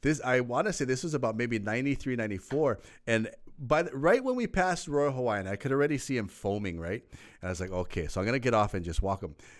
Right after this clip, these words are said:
No, um, I, I, I don't know who we, we got the horses from, but he made it. He started walking slower. Right when we got to the end, he just gave up. He just literally all four, uh, hind legs down, down, let me off,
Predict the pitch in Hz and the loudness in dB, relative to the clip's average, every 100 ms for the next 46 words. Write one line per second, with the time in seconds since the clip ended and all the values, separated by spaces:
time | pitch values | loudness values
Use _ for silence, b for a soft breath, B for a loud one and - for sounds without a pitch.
0 | B B - 107 104 - _ _ _ _ | B B -2 2 2 -2 _ _ _ _
1 | 98 98 90 87 - 113 - 131 - 135 | 2 4 2 -2 -4 -4 -4 -6 -6 -8
2 | 185 170 - 156 156 147 135 110 117 113 | -4 -6 -4 -4 -2 -2 -2 -4 -6 -6
3 | 104 95 98 90 90 - 85 87 85 - | -6 -6 -6 -8 -14 -8 -8 -8 -14 -16
4 | - 117 117 117 135 156 151 120 110 107 | -16 -6 -2 2 4 4 0 -2 -6 0
5 | 117 123 117 113 123 110 101 92 90 90 | 0 2 2 2 -4 -8 -6 -4 -4 -8
6 | B B B 95 110 160 202 190 185 160 | B B B -6 2 2 2 -2 -2 2
7 | 143 143 127 135 123 98 92 87 101 110 | 0 0 -4 -4 -4 -4 -4 -4 -2 -2
8 | 113 92 98 87 - 90 80 78 - - | -4 -4 -6 -6 -6 -6 -6 -8 -14 -20
9 | - 92 90 82 92 87 - B B B | -14 -8 -8 -4 -4 -4 -12 B B B
10 | 113 110 113 123 123 123 - _ - - | -2 4 4 4 4 2 -4 _ -20 -6
11 | 98 113 - 117 - 104 101 95 _ _ | 2 2 2 -4 -2 -2 -2 -4 _ _
12 | _ _ - 113 120 113 110 104 - 98 | _ _ -2 0 4 4 2 0 2 4
13 | 98 98 101 - 92 90 90 95 107 113 | 4 0 -4 -2 0 0 0 -2 -2 0
14 | 107 90 87 | 2 2 0